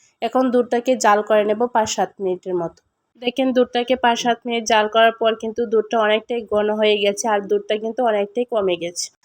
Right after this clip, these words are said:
আর দুধের মধ্যে অবশ্যই লক্ষ্য রাখতে হবে দই যখন বানাবেন এর মধ্যে যেন কোনো রকম সর না পড়ে। এই পর্যায়ে চুলাটাকে বন্ধ করে দিয়েছি। এখন চুলা থেকে নামিয়ে এভাবে অনবরত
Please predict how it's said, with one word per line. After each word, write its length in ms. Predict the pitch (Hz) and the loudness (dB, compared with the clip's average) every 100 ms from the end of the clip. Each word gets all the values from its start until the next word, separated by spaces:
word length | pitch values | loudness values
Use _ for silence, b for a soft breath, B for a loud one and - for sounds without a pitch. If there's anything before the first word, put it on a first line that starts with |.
| _ - | _ -4
আর 120 | 226 214 | -4 -2
দুধের 300 | 240 233 254 | -2 0 2
মধ্যে 240 | 254 247 247 | 2 2 2
অবশ্যই 460 | 220 226 - 254 | 0 -2 0 2
লক্ষ্য 320 | 226 208 - 220 | 4 2 2 2
রাখতে 360 | 208 202 - 214 | 2 2 -4 -2
হবে 280 | 202 196 226 | 0 0 0
দই 240 | 214 208 | 2 2
যখন 300 | 202 208 220 214 | 2 -2 -2 0
বানাবেন 480 | 196 190 190 190 285 b b b - | 0 0 2 0 0 b b b -6
এর 140 | 226 | -2
মধ্যে 300 | 233 233 214 220 | 0 -2 -4 -4
যেন 180 | 247 254 | -2 -2
কোনো 220 | 247 220 220 | -2 -2 0
রকম 280 | 226 269 269 | 0 -4 -6
সর 300 | - 226 190 | -2 0 2
না 160 | 180 170 | 2 0
পড়ে। 240 | 147 185 _ _ _ _ 269 | -8 -18 _ _ _ _ -16
এই 80 | |
পর্যায়ে 420 | 262 269 254 262 254 | -2 -2 2 0 0
চুলাটাকে 520 | 254 240 233 240 247 | 2 2 2 0 0
বন্ধ 280 | 220 226 220 | 2 2 2
করে 260 | 220 226 220 | 2 0 0
দিয়েছি। 380 | 214 208 - 240 | -2 -2 -4 -2
এখন 240 | 226 220 247 | -2 -2 -4
চুলা 260 | - 247 233 | -2 0 0
থেকে 260 | 254 247 254 | 0 -4 -2
নামিয়ে 440 | 233 214 214 220 214 | 0 0 0 0 0
এভাবে 280 | 220 220 226 | 0 0 0
অনবরত 560 | 226 226 220 233 226 | 0 -2 -2 -4 -2